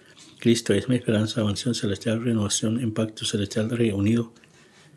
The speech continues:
Heranza Cristiana, Jesús es Eterno, Los Inmortales, Paz, Amor con Dios, Rey Roselo, Luz de Edén, Rapso de Mar, Los Chicos del Rapso de Mar, Revolución. Plan mi caso, Ever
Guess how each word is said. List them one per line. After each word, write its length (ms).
Heranza 380
Cristiana, 460
Jesús 480
es 160
Eterno, 480
Los 240
Inmortales, 600
Paz, 260
Amor 180
con 140
Dios, 320
Rey 180
Roselo, 600
Luz 220
de 120
Edén, 280
Rapso 340
de 100
Mar, 340
Los 200
Chicos 420
del 160
Rapso 280
de 120
Mar, 300
Revolución. 760
Plan 200
mi 120
caso, 500
Ever 260